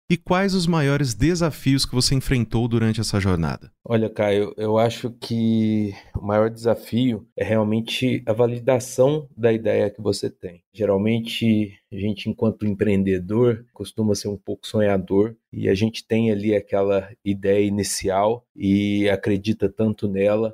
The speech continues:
Speaker 2: que deixa de passar por alguns critérios de validação, até mesmo com pessoas próximas ou empresas que precisam ou podem precisar desse serviço,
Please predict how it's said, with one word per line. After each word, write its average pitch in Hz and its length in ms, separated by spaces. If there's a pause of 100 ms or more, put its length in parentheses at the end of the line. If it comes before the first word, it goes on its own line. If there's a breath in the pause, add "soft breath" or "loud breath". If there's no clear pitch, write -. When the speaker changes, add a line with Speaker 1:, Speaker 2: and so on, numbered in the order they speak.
(120)
Speaker 2:
que 113 120
deixa 107 480
de 107 160 (180)
passar 107 460
por 110 120
alguns 104 360
critérios 120 680
de 98 120
validação, 101 760 (380)
até - 240
mesmo 156 260
com 147 140
pessoas 131 400
próximas 110 1200 (340)
ou 117 400
empresas 110 680
que - 120
precisam 107 800
ou 98 160
podem 104 340
precisar 101 480
desse 101 300
serviço, 98 600